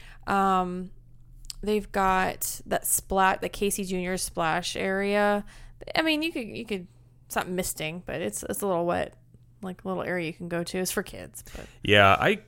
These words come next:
Speaker 2: I wish they would have more of those misting fans, like, actual
Speaker 1: Mm-hmm.
Speaker 2: stations.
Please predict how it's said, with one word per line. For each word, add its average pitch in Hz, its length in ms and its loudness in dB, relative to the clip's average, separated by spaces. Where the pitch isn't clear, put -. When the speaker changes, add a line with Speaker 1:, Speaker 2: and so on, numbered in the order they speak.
Speaker 2:
I 127 80 -4
wish 202 220 0
they 311 80 6
would 156 100 6
have 104 120 4
more 95 120 2
of 90 60 2
those 87 180 -2
misting 87 400 -4
fans, 85 560 -4
like, 85 220 -6
actual 185 300 -4
Speaker 1:
Mm-hmm. 190 80 -2
Speaker 2:
stations. 87 640 -4